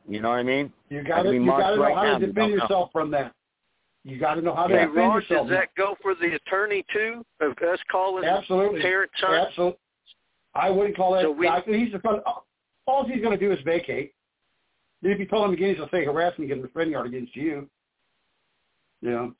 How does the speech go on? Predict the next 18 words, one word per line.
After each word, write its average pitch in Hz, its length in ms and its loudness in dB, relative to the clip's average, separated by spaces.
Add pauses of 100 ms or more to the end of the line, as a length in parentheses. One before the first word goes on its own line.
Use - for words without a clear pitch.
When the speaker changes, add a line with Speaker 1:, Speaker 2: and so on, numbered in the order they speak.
Speaker 2:
that's 127 140 -6
all - 80 2
Speaker 3:
I 196 60 4
Speaker 2:
he's 196 80 0
gonna 196 160 -4
Speaker 3:
mean, 185 80 -10
Speaker 2:
do. 190 160 -2
Speaker 3:
we're 240 80 -2
not 180 140 2
Speaker 1:
Okay. 165 100 0
Speaker 3:
gonna 185 260 -4
stir - 200 0
Speaker 1:
All 196 80 4
Speaker 3:
up - 100 -6
Speaker 1:
right. 185 80 -2
Speaker 3:
any 175 100 -8
more 180 220 0
problems 180 480 -4